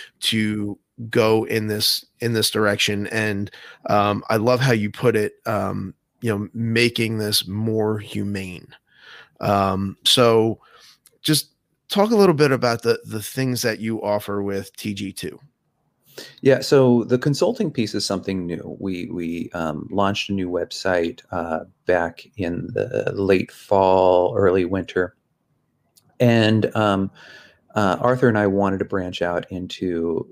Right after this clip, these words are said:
Speaker 2: um, into this consulting piece, and that's, that's a dream of ours. Um, we, we have, uh, worked with individuals, um, helping them to, to, uh, to,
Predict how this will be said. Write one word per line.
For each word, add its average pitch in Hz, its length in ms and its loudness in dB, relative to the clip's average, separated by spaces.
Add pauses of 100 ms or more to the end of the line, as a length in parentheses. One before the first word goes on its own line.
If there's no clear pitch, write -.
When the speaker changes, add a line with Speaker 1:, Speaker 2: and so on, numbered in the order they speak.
(160)
Speaker 2:
um, - 580 -8 (640)
into 92 440 -2
this 82 220 -4
consulting - 500 0
piece, - 300 -10
and - 180 -6
that's, - 300 -2
that's - 300 -6
a - 120 -12 (400)
dream 107 280 0
of - 80 -6
ours. - 240 -10 (600)
Um, 113 560 2 (240)
we, 120 300 0
we 113 360 2
have, 104 320 4
uh, 98 300 2
worked 117 440 0
with 104 400 0
individuals, 113 840 -2 (120)
um, 95 680 -4 (600)
helping 104 340 -2
them 98 240 0
to, 92 380 -4
to, 90 420 -4
uh, 87 420 -4 (140)
to, - 140 -10